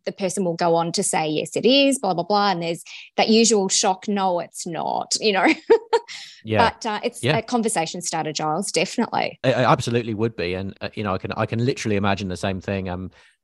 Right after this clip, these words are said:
Speaker 2: uh, I quite like the idea of the, I don't know, it's a carry-all or whatever you call it, the, the unisex one. I might get one of
Speaker 1: Yes,
Speaker 2: those.
Speaker 1: messenger
Speaker 2: Um,
Speaker 1: bag, yeah.
Speaker 2: uh,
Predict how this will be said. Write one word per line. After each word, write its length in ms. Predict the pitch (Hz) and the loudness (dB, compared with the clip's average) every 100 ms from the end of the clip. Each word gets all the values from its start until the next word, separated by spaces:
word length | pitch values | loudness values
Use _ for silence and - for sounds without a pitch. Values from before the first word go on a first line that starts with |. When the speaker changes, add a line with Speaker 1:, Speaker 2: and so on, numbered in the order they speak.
| - | -4
Speaker 2:
uh, 140 | 101 | -4
I 80 | - | -2
quite 260 | - 120 107 | 0 2 2
like 180 | 101 - | 0 -2
the 120 | 101 | -2
idea 380 | 92 85 95 90 | -2 0 -2 -2
of 100 | - | -2
the, 280 | 98 92 - _ _ _ _ - | 0 0 -4 _ _ _ _ -14
I 80 | - | -12
don't 140 | - 80 | -10 -10
know, 40 | |
it's 120 | 98 | -10
a 60 | 104 | -12
carry-all 520 | - 117 104 95 95 | 0 2 4 2 2
or 40 | |
whatever 280 | 92 98 95 | 2 2 0
you 100 | 92 | 0
call 220 | - 104 | 2 2
it, 100 | 101 | 2
the, 180 | 98 92 - | 2 0 0
the 120 | 101 | -2
unisex 520 | 107 110 101 107 - | 0 0 0 -2 -2
one. 140 | 98 101 | 0 2
I 60 | |
might 180 | 107 107 | 2 2
get 100 | - | 4
one 160 | 233 254 | 8 8
of 60 | |
Speaker 1:
Yes, 120 | 302 | 6
Speaker 2:
those. 100 | - | 4
Speaker 1:
messenger 420 | 262 269 226 208 285 | 4 4 6 4 4
Speaker 2:
Um, 60 | |
Speaker 1:
bag, 340 | 214 185 180 208 | 4 4 2 0
yeah. 160 | 247 - - | -2 0 2
Speaker 2:
uh, 160 | 117 | 2